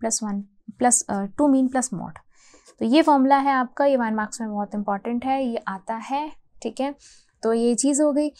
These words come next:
यस, ये सब आपने अपने रिवाइज कर लिया होगा, देख लिया होगा। अब एक जो मेरा पर्सनल एक्सपीरियंस से मैं आपको एक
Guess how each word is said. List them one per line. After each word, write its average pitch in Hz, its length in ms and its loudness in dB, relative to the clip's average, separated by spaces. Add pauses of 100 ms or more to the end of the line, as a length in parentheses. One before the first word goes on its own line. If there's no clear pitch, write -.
(320)
यस, 190 440 0
ये 262 100 4
सब 285 340 6
आपने 254 320 0
अपने 247 180 0
रिवाइज 220 400 0
कर 240 180 -2
लिया 269 220 4
होगा, 254 280 2
देख 208 300 0
लिया 180 120 -8
होगा। 180 220 -12 (140)
अब 294 120 2 (200)
एक 294 320 2 (760)
जो 269 260 8
मेरा 247 360 4 (500)
पर्सनल 285 440 6
एक्सपीरियंस 247 880 -2
से 254 80 -2
मैं 240 120 -2
आपको 226 260 -8
एक 240 160 -6